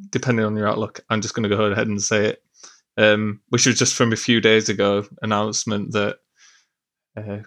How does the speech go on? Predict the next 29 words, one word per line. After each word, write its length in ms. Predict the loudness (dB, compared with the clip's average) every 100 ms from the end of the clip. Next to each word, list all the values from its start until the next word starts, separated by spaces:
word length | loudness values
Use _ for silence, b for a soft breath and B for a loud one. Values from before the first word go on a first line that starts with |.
| _ -6
Queens 280 | 0 2
of 80 | 2
the 40 | 0
Stone 300 | 0 2 4
Age 160 | 0 -2
have 140 | -4
pulled 240 | 0 0
out 200 | 0 0
of 140 | -2 -2
Reading 240 | -2 0
and 160 | -2 0
Leeds, 540 | 2 0 0 -2 -4 -6 _ _ _ _ -2
and 280 | 0 2 2
they're 140 | 0
gonna 200 | 0 -2
be 220 | 0 0 -2
replaced 440 | -6 -4 -4 -2
by 120 | -4
Biffy 320 | -4 -4 -6 -6
Clyro. 540 | -2 0 0 -2 -2 -8 _ _ _ _ _ _ _ B B 2
I'm 140 | 4
interested 440 | 4 4 4 4 4
in 320 | 2 4 2
both 260 | 4 2 4
of 100 | 4
your 180 | 4 2
thoughts 400 | 0 0 0 -4
on 120 | -4
that. 200 | -4 -6